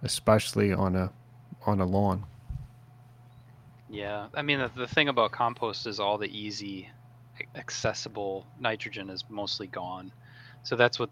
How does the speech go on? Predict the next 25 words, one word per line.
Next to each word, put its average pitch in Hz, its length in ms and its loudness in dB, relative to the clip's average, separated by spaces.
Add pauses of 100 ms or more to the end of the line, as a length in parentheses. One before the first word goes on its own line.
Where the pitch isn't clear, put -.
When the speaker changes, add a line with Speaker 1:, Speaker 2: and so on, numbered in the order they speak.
(140)
Speaker 2:
happens 104 440 2
during 101 180 -4
the 98 60 -6
composting 101 640 -2
process, 101 680 0
is 104 260 -6
the, 98 340 -4 (560)
the 120 80 -2
microbes 110 920 2 (340)
really 117 400 0
go 107 160 0
to 101 80 2
town 107 340 2
on 101 120 -2
the 98 60 -6
nitrogen 101 520 -2
and 95 100 -8
carbon, 101 460 6
and 107 180 -4
what's 117 240 2
left 98 500 -2
is 110 180 -6
fair-, 131 440 -2
it's - 260 -8
not 165 240 6